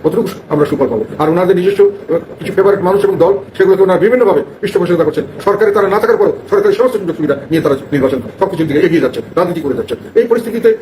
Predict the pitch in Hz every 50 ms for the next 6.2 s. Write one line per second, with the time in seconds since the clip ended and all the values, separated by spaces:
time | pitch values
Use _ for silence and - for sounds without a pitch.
0 | - - 190 196 202 - 196 214 190 196 196 202 202 202 180 190 - - 185 208
1 | 190 190 156 - - - - - 151 165 175 - - 165 160 190 190 180 175 170
2 | 165 190 240 240 - - - 311 - 165 151 170 170 - 165 170 180 180 180 -
3 | 202 202 - - - - 151 160 160 160 165 - - 170 170 190 185 185 202 202
4 | 196 - 202 208 214 202 - - - 160 160 - - 175 170 175 180 175 185 208
5 | 202 196 160 139 135 127 110 110 104 101 - - - - - 135 - 170 180 185
6 | 180 190 190